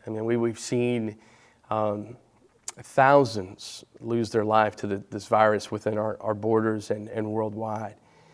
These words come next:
And that's heartbreaking. But one of the things that also, uh, we've seen, um, is also in, in homes, um, where, uh, abuse is occurring and even, uh, children dying, uh, due to,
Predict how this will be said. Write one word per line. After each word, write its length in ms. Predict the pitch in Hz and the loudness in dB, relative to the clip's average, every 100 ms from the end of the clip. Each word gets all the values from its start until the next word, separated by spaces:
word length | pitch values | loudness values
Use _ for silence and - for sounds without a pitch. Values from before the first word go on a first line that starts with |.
| _ _ - | _ _ -4
And 80 | |
that's 140 | 110 104 | -2 -2
heartbreaking. 720 | - 120 104 107 104 113 104 | 2 2 2 -4 -4 -10 -6
But 140 | 117 | -4
one 160 | 110 135 | 2 2
of 60 | 123 | 2
the 60 | |
things 400 | 110 120 113 107 | 0 0 0 -2
that 100 | - | -4
also, 520 | 110 113 - 110 104 107 _ _ _ _ - | 0 0 2 -2 -2 -6 _ _ _ _ -6
uh, 180 | 104 107 | -4 -2
we've 240 | 107 104 | -2 -6
seen, 600 | - - 110 107 107 107 - - - | -6 -6 -2 -2 -4 -6 -14 -18 -14
um, 420 | 110 110 110 113 127 _ _ - _ | -10 -10 -10 -14 -20 _ _ -20 _
is 120 | 113 | 0
also 520 | 117 120 - 127 107 - - _ _ | 4 4 6 4 4 -2 -20 _ _
in, 140 | 113 | -4
in 180 | 110 117 | -2 -2
homes, 640 | 104 120 156 120 - - - _ _ _ | 4 8 8 4 -2 -12 -14 _ _ _
um, 360 | 110 104 104 107 - | 0 0 0 -6 -10
where, 760 | 107 107 113 113 110 107 107 - | -6 4 6 8 6 4 0 -2
uh, 160 | 107 - | -2 0
abuse 680 | 107 104 117 131 123 - - | -6 -4 2 2 2 -6 -8
is 180 | 110 101 | -8 -10
occurring 480 | - 110 98 98 | -4 -2 -2 -4
and 80 | 107 | -4
even, 420 | 113 110 107 104 104 | -2 -2 -2 -4 -10
uh, 240 | 107 104 104 - - - | -10 -8 -10 -16 -20 -16
children 480 | - 127 120 101 - | -4 -2 -2 -4 -6
dying, 640 | 104 113 127 107 92 101 _ _ _ _ | 2 4 6 4 -2 -10 _ _ _ _
uh, 340 | 110 104 101 104 113 104 | 2 2 0 -8 -14 -8
due 340 | 117 120 120 | -2 0 0
to, 540 | 113 - 113 110 107 | -4 -6 -2 0 -2